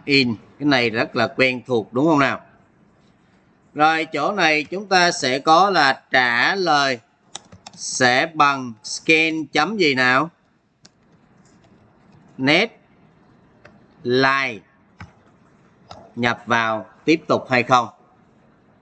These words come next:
Được không? Mình chưa nhập gì hết ha. Mình chỉ làm lại cái vòng lặp là, là, là hỏi tiếp tục không thôi.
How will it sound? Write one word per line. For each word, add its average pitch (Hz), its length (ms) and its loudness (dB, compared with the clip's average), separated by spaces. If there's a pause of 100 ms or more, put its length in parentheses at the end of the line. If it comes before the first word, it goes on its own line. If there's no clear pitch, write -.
(1700)
Được 127 160 0
không? 151 260 2 (1500)
Mình 123 160 -4
chưa 151 140 4
nhập 147 240 0
gì 127 120 -2
hết 165 200 0
ha. 147 240 -2 (760)
Mình 123 160 -4
chỉ 127 100 -2
làm 127 320 -2
lại 113 180 -6
cái 151 120 -4
vòng 127 240 -2
lặp 120 260 -2
là, 117 240 0
là, 113 260 0
là 113 200 0
hỏi 110 280 2
tiếp 160 160 0
tục 117 180 0
không 131 260 -2
thôi. 131 120 -2